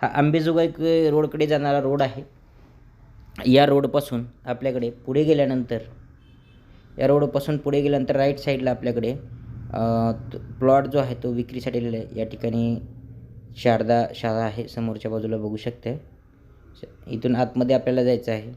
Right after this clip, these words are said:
इथून आतमध्ये आपल्या गेल्यानंतर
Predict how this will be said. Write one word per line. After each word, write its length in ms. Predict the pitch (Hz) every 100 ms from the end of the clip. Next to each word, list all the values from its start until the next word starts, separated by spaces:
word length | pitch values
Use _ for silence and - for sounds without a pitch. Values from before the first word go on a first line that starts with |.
| _ _ _ _ _ _ _ _ _ _ _ _ _ - -
इथून 180 | 123 143
आतमध्ये 380 | 135 143 139 135
आपल्या 220 | 127 135 - - _ 123
गेल्यानंतर 480 | 123 120 120 113